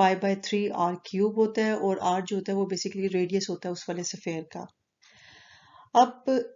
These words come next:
हमारे पास कितने टोटल, अम, एटम्स हैं यूनिट सेल में? एक एटम है, तो उसका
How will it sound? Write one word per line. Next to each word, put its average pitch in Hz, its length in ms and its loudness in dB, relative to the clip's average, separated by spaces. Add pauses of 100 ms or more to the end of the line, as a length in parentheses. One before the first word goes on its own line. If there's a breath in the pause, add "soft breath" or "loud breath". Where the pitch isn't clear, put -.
(240)
हमारे 220 300 4
पास 262 260 2
कितने 247 320 0
टोटल, 254 520 -2 (300)
अम, 208 360 -2 (120)
एटम्स 233 420 -2
हैं 277 120 -4 (400)
यूनिट 220 320 0
सेल 233 180 0
में? 269 260 -4 (120)
एक 208 200 4
एटम 160 360 -6
है, 190 80 -12 (360 soft breath)
तो 220 80 6
उसका 240 540 -2